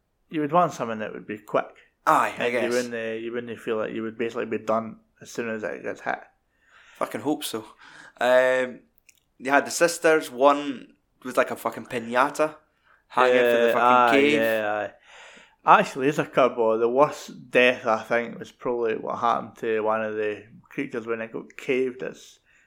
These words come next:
Speaker 1: when its skull got caved in with a rock.
Speaker 2: Mm.
Speaker 1: Like, that's fucking, that's as, as grim as you can go, I think, eh?
Speaker 2: Aye, aye. Um, right.
Speaker 1: I think maybe getting the, the pickaxe in the neck was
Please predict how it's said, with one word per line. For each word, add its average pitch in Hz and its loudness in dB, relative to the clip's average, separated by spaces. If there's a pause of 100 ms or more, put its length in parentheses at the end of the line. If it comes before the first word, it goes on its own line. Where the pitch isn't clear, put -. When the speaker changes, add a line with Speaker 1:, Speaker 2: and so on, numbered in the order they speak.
Speaker 1:
when 123 -8
its 113 -8
skull 139 0
got 139 -14
caved 127 -4
in 113 -6
with 107 -8
a 110 -4
rock. 120 -2 (280)
Speaker 2:
Mm. 147 -6
Speaker 1:
Like, 120 0
that's 123 4
fucking, 110 -8 (600)
that's 143 2
as, 113 -10 (640)
as 110 -8
grim 127 -2
as 117 -8
you 107 -10
can 113 -14
go, 120 0
I 113 -2
think, 113 -14
eh? 120 -6 (360)
Speaker 2:
Aye, 110 0 (240)
aye. 110 -4 (840)
Um, 143 2
right. - -6 (300)
Speaker 1:
I 135 0
think 202 0
maybe 175 4
getting 160 -4
the, - -10 (500)
the 127 -2 (160)
pickaxe 131 -2
in 117 -10
the 113 -10
neck 110 -6 (160)
was 110 -8